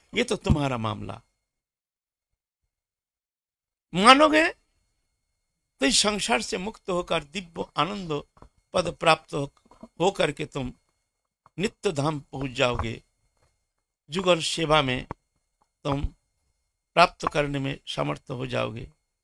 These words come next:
नहीं मानोगे, अगर बोलो, "हाँ ना, हम, हमारे कोई रुचि नहीं", कोई बात नहीं।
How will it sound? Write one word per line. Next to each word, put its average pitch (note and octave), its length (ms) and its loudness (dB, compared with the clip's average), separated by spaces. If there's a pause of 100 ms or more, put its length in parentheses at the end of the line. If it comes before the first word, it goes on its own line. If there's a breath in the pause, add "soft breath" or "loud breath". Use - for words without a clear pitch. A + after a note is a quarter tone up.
(1200)
नहीं A#3 260 8
मानोगे, C#4+ 560 6 (1500)
अगर A#3+ 240 10
बोलो, A#3 200 6
"हाँ F3 120 6
ना, D3+ 180 4
हम, C3+ 380 4
हमारे G3+ 260 4
कोई D#3 180 -2
रुचि C#3 320 -8
नहीं", G#2+ 340 -6 (320)
कोई C4 160 8
बात D4+ 340 4
नहीं। C#4 180 -4